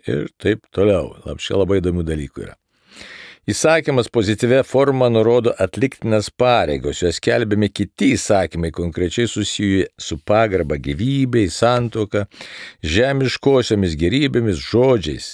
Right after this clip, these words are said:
Jis vienas iš socialinio bažnyčios mokymo pagrindų. Įsivaizduoju, šitas įsakymas, ketvirtas įsakymas, kurio, kaip sako prieš tai dar buvęs numeris,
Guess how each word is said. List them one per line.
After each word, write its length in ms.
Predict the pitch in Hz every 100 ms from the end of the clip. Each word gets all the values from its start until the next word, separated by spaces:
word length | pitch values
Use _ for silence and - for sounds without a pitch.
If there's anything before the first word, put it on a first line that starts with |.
| -
Jis 240 | 78 82 -
vienas 400 | 95 151 143 - 98
iš 80 | -
socialinio 720 | 78 - 110 135 131 131 127 -
bažnyčios 680 | 69 76 73 107 113 101 -
mokymo 640 | 73 87 85 - 78 80 - _
pagrindų. 960 | - 85 80 80 80 80 69 73 107 82 _ _ - - - - _
Įsivaizduoju, 480 | - 90 92 90 76
šitas 400 | - 131 85 -
įsakymas, 800 | - 131 131 131 123 123 123 -
ketvirtas 560 | 65 67 76 69 71 80
įsakymas, 640 | 80 123 120 120 117 101
kurio, 240 | - 87 87
kaip 160 | 78 -
sako 320 | 92 82 73
prieš 240 | 85 76
tai 160 | - 120
dar 160 | 92 82
buvęs 320 | 85 78 -
numeris, 400 | 92 82 73